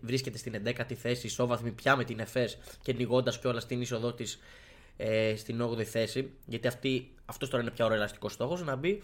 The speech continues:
όσο το δυνατόν, να μπει στα play-off βασικά, κι ας είναι και όγδοη θέση, που είναι η Μπασκόνια, αλλά είχαμε αφήσει, ας πούμε, έκτη την Μπασκόνια, έπεσε η Μπασκόνια στην όγδοη θέση.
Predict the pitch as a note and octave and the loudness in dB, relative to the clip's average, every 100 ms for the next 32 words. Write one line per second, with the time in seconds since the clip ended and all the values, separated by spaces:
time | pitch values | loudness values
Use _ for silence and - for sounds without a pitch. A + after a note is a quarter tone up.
0 | - - E3+ D#3+ C#3 C3+ B2 - A3 - | -10 -2 2 2 0 -4 -4 -4 -8 -8
1 | - - - - - - - - E3 G3+ | -20 -20 -20 -20 -20 -14 -10 0 2 2
2 | G3+ G3 G3+ C3 B2+ G#2 G#2+ D3+ D#3+ E3+ | 4 6 6 4 0 -2 -2 -4 -2 0
3 | D#3+ D#3 D#3 B2+ - - - - - - | 2 2 2 -2 -4 -18 -20 -20 -20 -20
4 | - - F#3+ G3 F#3+ F#3 D#3+ C#3 C#3 C3 | 0 6 8 10 10 10 8 8 10 10
5 | C#3 E3 F3+ - - - - - - - | 10 8 6 4 -14 -20 -20 -20 -10 -2
6 | F#3 G#3 G3 G#3 G3+ F#3+ G#3+ - G#3+ G3+ | 0 0 0 0 -2 0 4 8 8 6
7 | D#3 B2+ - A#2 B2+ F#3 - C#4 E3 B2+ | -2 0 2 0 2 2 2 4 2 -2
8 | - A2 G#2 A2 G#2+ G#2 G2+ G2+ - | -2 -4 -6 -4 -2 -2 -2 -4 -6